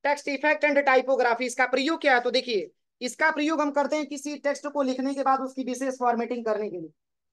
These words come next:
जैसे कि दो से तीन कलर में उसको पेंट करना हो, उसमें मान के चलिए कि जो है आपको शैडो भी लगाना हो, रिफ्लेक्शन भी लगाना हो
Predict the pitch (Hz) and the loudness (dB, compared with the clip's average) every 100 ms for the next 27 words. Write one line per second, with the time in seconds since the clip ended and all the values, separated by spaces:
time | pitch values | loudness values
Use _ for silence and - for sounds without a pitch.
0 | _ _ _ 220 254 269 277 269 277 277 | _ _ _ 0 0 0 -2 2 2 2
1 | 285 277 269 269 262 254 262 262 262 254 | 2 2 4 4 4 4 2 2 2 4
2 | 247 240 240 233 226 233 _ _ _ _ | 2 4 2 2 -4 -8 _ _ _ _
3 | _ _ _ _ _ 226 220 262 262 254 | _ _ _ _ _ -6 -2 0 0 -4
4 | - - 240 262 269 262 262 254 254 254 | -12 -2 0 0 -2 -4 -4 -4 -2 0
5 | 247 240 254 247 247 233 262 254 240 240 | 2 2 0 -2 0 2 0 0 0 0
6 | 240 233 233 233 240 _ _ - 226 240 | -2 -2 -6 -8 -14 _ _ -2 -2 0
7 | 240 226 277 262 262 262 240 240 233 226 | -4 0 2 2 2 0 2 2 0 -2
8 | 240 | -6